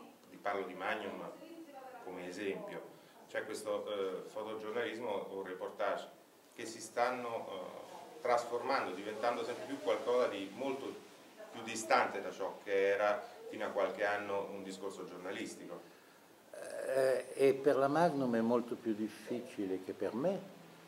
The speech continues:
Speaker 2: perché la Magnum vive del ricordo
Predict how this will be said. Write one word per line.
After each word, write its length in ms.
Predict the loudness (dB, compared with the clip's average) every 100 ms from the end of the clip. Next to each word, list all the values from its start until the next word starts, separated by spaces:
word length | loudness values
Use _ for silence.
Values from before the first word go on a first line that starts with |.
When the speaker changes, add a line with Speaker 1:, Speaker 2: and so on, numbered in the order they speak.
| -20 -8
Speaker 2:
perché 440 | -4 -4 2 4 6
la 160 | 6
Magnum 640 | 8 8 8 6 2 2 2
vive 360 | 4 6 8 8
del 180 | 6
ricordo 760 | 6 4 8 10 8 2 0